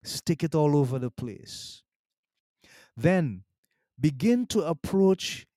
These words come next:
every situation and a manner in which you can find yourself a place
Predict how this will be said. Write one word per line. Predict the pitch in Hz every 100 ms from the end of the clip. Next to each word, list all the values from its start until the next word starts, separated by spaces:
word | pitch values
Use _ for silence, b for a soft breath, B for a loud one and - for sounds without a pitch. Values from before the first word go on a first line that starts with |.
| _ -
every | 185 170 196
situation | - 175 - 156 156 143 - 143
and | 139
a | 131
manner | 139 156 160
in | 147
which | 143 -
you | 139
can | 147 131
find | - 170 165 180 185 165
yourself | 151 131 - - 160 156 147 - - _ _ _ _
a | 143 135
place | - 175 160 131 - - - -